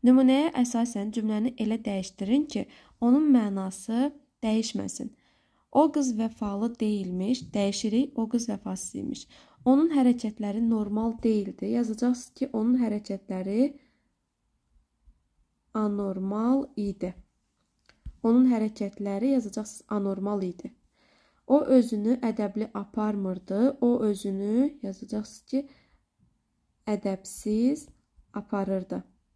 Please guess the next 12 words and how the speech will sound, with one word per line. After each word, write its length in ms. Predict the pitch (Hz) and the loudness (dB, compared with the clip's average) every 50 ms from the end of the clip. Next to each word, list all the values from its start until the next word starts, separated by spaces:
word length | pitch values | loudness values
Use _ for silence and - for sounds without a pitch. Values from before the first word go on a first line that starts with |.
| _ _ _ _ _ _ _ _ _ _ _ _ _ _ _ _ _ _ _ - _ _ _ _ _ _ _ _ _ _ - 220 | _ _ _ _ _ _ _ _ _ _ _ _ _ _ _ _ _ _ _ -20 _ _ _ _ _ _ _ _ _ _ -12 -12
Aparırdı. 680 | 208 - - 196 196 190 202 214 226 214 208 - 196 - _ _ _ _ _ _ _ _ _ _ _ _ _ _ _ _ _ _ _ - | -12 -10 -8 -6 -6 -6 -4 -6 -6 -6 -6 -8 -8 -8 _ _ _ _ _ _ _ _ _ _ _ _ _ _ _ _ _ _ _ 0
Dərsə 380 | - 240 240 247 240 311 320 294 | 2 4 4 4 4 2 0 2
gecikən 540 | - 262 247 240 - - 240 233 247 247 240 | 4 4 4 4 2 -4 -2 -2 -2 -2 -2
Fəridin 480 | - 226 214 208 202 196 240 247 262 254 | -2 -2 -2 -2 -4 -2 0 2 2 2
keyfi 400 | - 226 208 202 - - 202 190 185 | 0 -2 -6 -6 -6 -6 -4 -4 -4
yox 180 | 185 185 - 208 208 214 | -4 -6 -4 -4 -4 -4
idi. 180 | 214 - 277 302 320 302 - _ _ _ _ - | 0 2 2 2 0 -2 -10 _ _ _ _ -6
Dərsə 380 | 233 240 233 233 233 233 285 294 | 0 2 2 2 2 0 0 -2
gecikən 580 | 254 - 233 214 226 214 - - 220 202 196 190 - | 2 2 0 0 0 -4 -4 -4 -2 -2 -4 -6 -6
Fərid 600 | - 202 196 196 202 202 208 240 277 285 - - _ _ _ _ _ _ _ - | -6 -4 -4 -2 -2 0 0 0 0 0 -4 -10 _ _ _ _ _ _ _ -10
kefsiz 500 | - - 226 226 226 - - 233 214 214 | -2 0 0 0 -2 -4 -6 -6 -6 -4
idi. 320 | 202 190 185 - - 190 | -4 -4 -4 -4 -6 -12